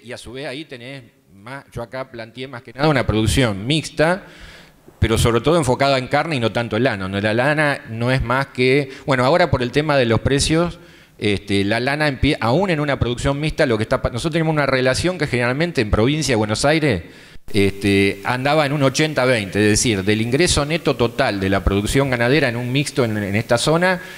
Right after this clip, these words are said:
el ochenta por ciento participa la carne y un veinte por ciento la lana. Eso ahora se está desacomodando un poco y está subiendo más la participación de lana por un mejores precios y por el tipo de cambio, ¿sí?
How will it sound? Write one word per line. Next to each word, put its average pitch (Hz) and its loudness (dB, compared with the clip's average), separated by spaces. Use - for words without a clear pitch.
el 110 2
ochenta 151 2
por 135 2
ciento 160 0
participa 131 -2
la 131 0
carne 151 0
y 143 4
un 120 2
veinte 131 0
por 104 -2
ciento 131 0
la 113 4
lana. 101 -2
Eso 147 2
ahora 165 4
se 135 0
está 131 2
desacomodando 123 0
un 127 -4
poco 151 0
y 104 2
está 135 -2
subiendo 139 2
más 143 0
la 156 0
participación 113 -2
de 135 2
lana 139 -2
por 113 0
un 113 -8
mejores 117 2
precios 127 2
y 107 2
por 95 2
el 90 -2
tipo 98 0
de 98 4
cambio, 85 -2
¿sí? 107 -2